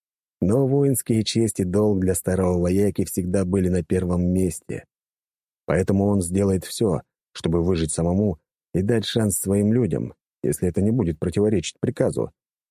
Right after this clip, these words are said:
Если император скажет умереть, что ж, он в первую очередь военный. «Командоры,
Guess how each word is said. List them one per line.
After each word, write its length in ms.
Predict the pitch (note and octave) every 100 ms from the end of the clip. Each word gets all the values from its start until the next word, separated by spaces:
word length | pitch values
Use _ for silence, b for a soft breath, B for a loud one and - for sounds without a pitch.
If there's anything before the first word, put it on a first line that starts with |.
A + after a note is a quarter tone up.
| _ -
Если 320 | B2 C#3+ D3+
император 500 | C3 C3 C#3 C3 A2+
скажет 400 | - B2 A2+ F#2+
умереть, 400 | G2 G2 B2+ - _ _ _ -
что 300 | - - D2
ж, 120 | - _ _ _ _ _ _ -
он 180 | B2+
в 120 | E3+ -
первую 340 | E3 F3 E3
очередь 360 | D#3+ D#3 D#3 A#2
военный. 680 | A2 A#2+ C3 C#3+ F2 C2+ - _ _ _ _ _ _ _ _ _ _ _ _ _ _ _ _ _
«Командоры, 680 | - D#3 A#3+ B3+ - F3 A2+